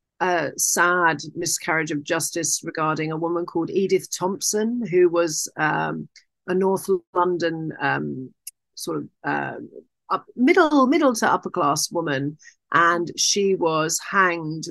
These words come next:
for, um, conspiring with her lover to kill her husband.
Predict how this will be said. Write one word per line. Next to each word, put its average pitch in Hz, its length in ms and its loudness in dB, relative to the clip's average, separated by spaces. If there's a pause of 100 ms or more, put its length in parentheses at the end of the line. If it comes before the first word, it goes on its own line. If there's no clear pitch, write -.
(120)
for, 147 540 0
um, 120 520 -4 (360)
conspiring 170 680 2
with 160 220 -2
her 147 180 0
lover 156 600 2
to - 100 -8
kill 160 220 -4
her 160 160 -2
husband. 160 680 0